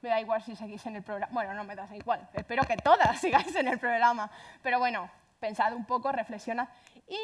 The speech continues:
me voy a poner sincera. Os voy a contar cuál es mi próximo paso fuera del área de confort. Me hace mucha gracia porque voy a hacer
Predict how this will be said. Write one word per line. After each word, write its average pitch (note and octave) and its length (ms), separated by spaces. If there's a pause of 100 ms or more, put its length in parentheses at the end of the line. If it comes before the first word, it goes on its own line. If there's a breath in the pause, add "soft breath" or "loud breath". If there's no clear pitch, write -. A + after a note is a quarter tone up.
(260)
me B3+ 80
voy A#3 80
a A3+ 80
poner A3 200
sincera. B3+ 600
Os B3+ 100
voy B3 120
a B3 40
contar C#4 340 (340)
cuál D4+ 240
es G#4 120
mi C4+ 120
próximo D4 520
paso F4 400 (640 soft breath)
fuera C#4+ 380
del B3 140
área A#3 240
de A3 120
confort. G3 520 (160)
Me B3 80
hace B3+ 120
mucha C4+ 260
gracia C4 420
porque C#4 400 (840 loud breath)
voy A#4+ 140
a F#4 40
hacer G#4+ 140